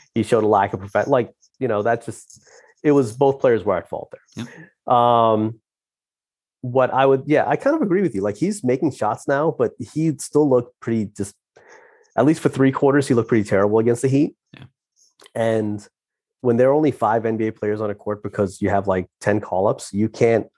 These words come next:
Speaker 1: and you're ma-, you're probably the highest paid player on the roster on that day, you can't be that unplayable
Speaker 2: Mm-hmm.
Speaker 1: in that situation, especially when you're not going against the regular Miami Heat. And that's kind of the issue with him.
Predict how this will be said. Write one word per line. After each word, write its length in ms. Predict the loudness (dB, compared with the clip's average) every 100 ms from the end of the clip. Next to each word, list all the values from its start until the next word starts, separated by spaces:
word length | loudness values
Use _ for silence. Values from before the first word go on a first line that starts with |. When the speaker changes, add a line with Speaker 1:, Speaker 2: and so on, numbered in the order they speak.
| _ _ 0
Speaker 1:
and 120 | 2
you're 120 | 4
ma-, 100 | 4
you're 560 | 2 4 2 2 0 -4 _ _
probably 240 | 0 2
the 80 | 2
highest 280 | 0 -2 -2
paid 160 | -4 0
player 300 | 2 2 2
on 220 | 0 0
the 80 | 0
roster 360 | 0 -2 -2
on 140 | 0 0
that 140 | 0
day, 160 | 2 0
you 160 | -2
can't 360 | -6 -4 -4 -2
be 120 | -2 0
that 340 | 0 -2 -4
unplayable 760 | -6 -8 -2 0 2 0 -2 -4
Speaker 2:
Mm-hmm. 140 | -10 -14 -14 _ 0
Speaker 1:
in 140 | 2
that 180 | 2 0
situation, 800 | -4 -2 2 2 2 -4 -6 -8 -14 _ _ -8
especially 420 | 0 0 2 2
when 180 | 4 4
you're 100 | 4
not 200 | 2 2
going 220 | 2 2
against 320 | 2 -2 -2 -8
the 100 | -4
regular 340 | -2 0 0 -2
Miami 320 | -4 -6 -8
Heat. 280 | -10 -10 -4
And 160 | 0
that's 240 | 0 0 -2
kind 180 | -2 0
of 60 |
the 140 | 0 -4
issue 180 | -6
with 160 | -6 -4
him. 220 | -4 -4